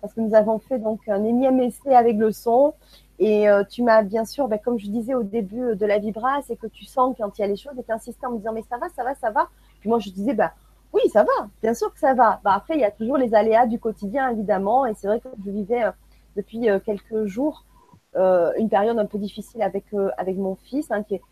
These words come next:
qui est en pleine adolescence, qui a quatorze ans et qui en même temps vit des choses difficiles au collège. Voilà, il n'est pas du tout, euh, <laughs> aligné avec, euh, avec cette éducation-là. Bref, voilà, et donc, ça recommençait, il n'allait plus à l'école. Donc, je t'en faisais part.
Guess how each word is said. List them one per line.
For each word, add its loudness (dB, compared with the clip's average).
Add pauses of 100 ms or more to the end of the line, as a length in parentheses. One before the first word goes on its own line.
(300)
qui -6
est -2
en -4
pleine -2
adolescence, -4
qui -6
a -4
quatorze -8
ans -4
et -6
qui -12
en -6
même -2
temps -2 (420)
vit -4
des -2
choses -6
difficiles -8
au -2
collège. 0
Voilà, -4
il -8
n'est -6
pas -6
du -6
tout, -8
euh, -2
<laughs> -2
aligné 2
avec, -6
euh, 0 (400)
avec -2
cette -2
éducation-là. -4
Bref, 2 (100)
voilà, 2
et 0
donc, -6 (440)
ça 4
recommençait, -2
il -4
n'allait 0
plus -8
à -4
l'école. -8 (920)
Donc, -2
je -20
t'en 0
faisais -2
part. -2